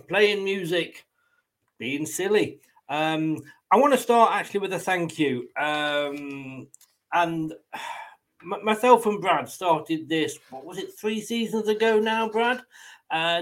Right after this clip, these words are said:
didn't think, you know, um, didn't know where it was gonna go. And if you look at, you know, some of those first ones that we did, they weren't, <laughs> they weren't a lot worse than this, if I'm honest with you. But no, we <laughs> have,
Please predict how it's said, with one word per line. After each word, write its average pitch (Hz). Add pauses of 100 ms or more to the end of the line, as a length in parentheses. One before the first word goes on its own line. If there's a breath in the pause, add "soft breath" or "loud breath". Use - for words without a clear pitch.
didn't 208
think, 165
you 160
know, 131 (120)
um, 151
didn't 160
know 143
where 160
it 151
was 139
gonna 151
go. 147
And 113 (360 soft breath)
if 165
you 160
look -
at, 180
you 165
know, 135
some 160
of 156
those 151
first 156
ones 147
that 147
we 143
did, 151 (840 soft breath)
they 143
weren't, 127
<laughs> -
they 214
weren't -
a 208
lot 143
worse 151
than 170
this, 202
if 131
I'm 127
honest 127
with 151
you. 208 (240 loud breath)
But 220
no, 226
we 226 (120)
<laughs> -
have, 208